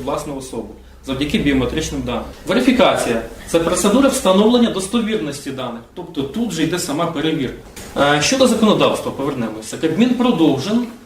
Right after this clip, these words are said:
термін, термін проходження фізичної ідентифікації пенсіонерів до тридцять першого березня. Тобто, е, це стосується внутрішньо переміщених осіб, яких було взято на облік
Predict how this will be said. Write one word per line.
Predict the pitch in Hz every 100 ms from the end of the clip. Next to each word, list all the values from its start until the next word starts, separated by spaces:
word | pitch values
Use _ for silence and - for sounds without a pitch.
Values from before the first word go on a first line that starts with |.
| - - - -
термін, | 180 185 175 147 - - - -
термін | 170 170 175
проходження | - 147 180 165 143 131
фізичної | 185 156 196 - 147 156
ідентифікації | 151 147 - 139 180 180 180
пенсіонерів | 180 165 - 156 151 131 120 147
до | 185 277 285 -
тридцять | 165 208 226 220
першого | - 147 147 - 160 165
березня. | 120 147 123 113 110 110 - - - - - -
Тобто, | 202 196 - 139 - - -
е, | 127 127 123 117 113 - -
це | 202
стосується | 202 - 202 147 220
внутрішньо | 190 - - 151
переміщених | 180 175 170 - 156 -
осіб, | 151 - 262 - - - - 143
яких | 160 160 190 247 247 - -
було | 165 214 196
взято | 139 160 180 175 156
на | 147 143
облік | 165 190 202 196